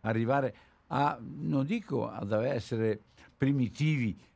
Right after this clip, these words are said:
nel, nell'affrontare la, la, la situazione, ma nel, nel, nel tentare di fare, eh, di essere più essenziali.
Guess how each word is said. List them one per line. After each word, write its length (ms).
nel, 360
nell'affrontare 920
la, 180
la, 220
la 160
situazione, 720
ma 240
nel, 420
nel, 460
nel 240
tentare 600
di 300
fare, 340
eh, 240
di 160
essere 280
più 180
essenziali. 800